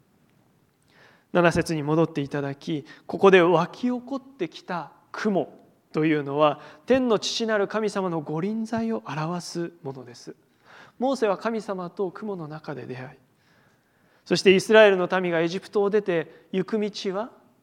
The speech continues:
玄関のところに絵もありますけれども、雲の柱によって、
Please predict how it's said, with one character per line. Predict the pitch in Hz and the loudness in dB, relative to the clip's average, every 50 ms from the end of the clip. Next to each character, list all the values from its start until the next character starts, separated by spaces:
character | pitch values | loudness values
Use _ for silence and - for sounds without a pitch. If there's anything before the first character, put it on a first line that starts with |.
| _ _ _ _ _ _ _ _ - | _ _ _ _ _ _ _ _ -4
玄 | 175 165 | -4 -2
関 | 156 156 143 143 | -2 -2 -4 -4
の | 139 | -4
と | 135 147 | -6 -6
こ | 147 | -8
ろ | 147 139 | -8 -8
に | - - | -6 -4
絵 | 180 | -2
も | 196 180 156 | 0 0 0
あ | 143 | -2
り | 143 | -2
ま | 156 175 185 175 | -6 -8 -12 -14
す | - - | -14 -12
け | 165 143 | -10 -10
れ | 135 135 | -8 -8
ど | 139 135 | -10 -10
も、 | 139 139 | -12 -12
雲 | - - 294 302 330 302 | -12 -10 -8 -6 -6 -6
の | 269 226 | -6 -6
柱 | - - 214 - - 277 269 277 | -6 -8 -8 -6 -6 -6 -6 -6
に | 269 262 254 | -6 -4 -4
よ | 240 233 | -6 -6
っ | 226 | -8
て、 | - - - - 247 233 | -12 -14 -12 -10 -10 -10